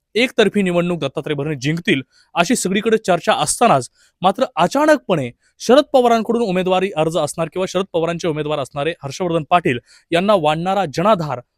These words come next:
हा मोठ्या प्रमाणात वाढू लागलेला आहे. त्याचं कारण असं आहे की "म्हातारं भाकरी फिरवणार का?" या आपल्या शीर्षकाप्रमाणे किंवा या हेडिंगप्रमाणे नक्की काय प्रकार आहे? शरद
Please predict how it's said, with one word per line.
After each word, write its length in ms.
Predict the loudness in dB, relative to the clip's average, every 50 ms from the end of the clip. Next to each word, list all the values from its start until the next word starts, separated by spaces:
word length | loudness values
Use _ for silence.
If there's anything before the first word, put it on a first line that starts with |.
| _ -4
हा 80 | -2
मोठ्या 360 | -2 -2 -2 -4 -6 -8 -8
प्रमाणात 280 | -6 -4 -4 -4 -6 -4 -4
वाढू 200 | -4 -4 -4 -4
लागलेला 300 | -6 -6 -8 -10 -12 -12
आहे. 160 | -14 -16 -20 -20 _ _ _ _ _ -4
त्याचं 160 | -2 0 0 0 4
कारण 280 | 6 6 6 6 6
असं 200 | 4 2 2 0
आहे 220 | 0 0 0 -2 -4
की 160 | -4 -4 -6
"म्हातारं 640 | -6 -6 -6 -6 -8 -6 0 2 2 4 4 4
भाकरी 400 | 2 0 -2 -6 -6 -4 -4 -6 -6 -6
फिरवणार 400 | -4 -2 -2 0 2 2 0 2
का?" 220 | 2 0 0 0 0 -4 _ _ _ _ _ _ _ 2
या 140 | 6 8 8
आपल्या 380 | 8 6 6 6 6 6 6 6 4
शीर्षकाप्रमाणे 680 | 2 2 2 2 4 4 4 6 6 4 4 4 2 0
किंवा 180 | 2 2 4
या 120 | 6 6 4
हेडिंगप्रमाणे 640 | 4 4 2 2 2 2 0 0 0 0 0 -2 -6 -8 _ _ _ _ _ -6
नक्की 200 | -6 -2 -2 -4 -4 -4
काय 220 | -2 0 2 2 4
प्रकार 320 | 4 2 2 4 4 4
आहे? 300 | 4 2 0 -2 -6 -6 -10 -4
शरद 200 | -2 0 0 0